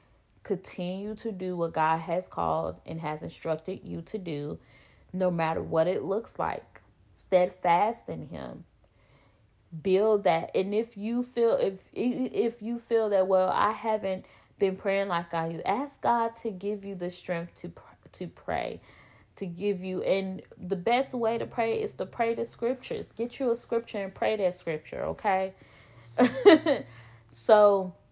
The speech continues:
I'm, I'm calling the, I'm calling on you guys to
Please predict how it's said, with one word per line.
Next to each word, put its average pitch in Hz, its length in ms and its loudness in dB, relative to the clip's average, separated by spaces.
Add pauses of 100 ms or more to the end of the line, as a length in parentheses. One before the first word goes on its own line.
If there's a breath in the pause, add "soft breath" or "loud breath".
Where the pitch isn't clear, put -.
(1000)
I'm, 202 300 2
I'm 196 240 -2
calling 214 680 2
the, - 140 -2
I'm 196 180 2
calling 202 540 2
on 175 300 -2
you 175 120 -6
guys 160 500 4
to 160 500 -6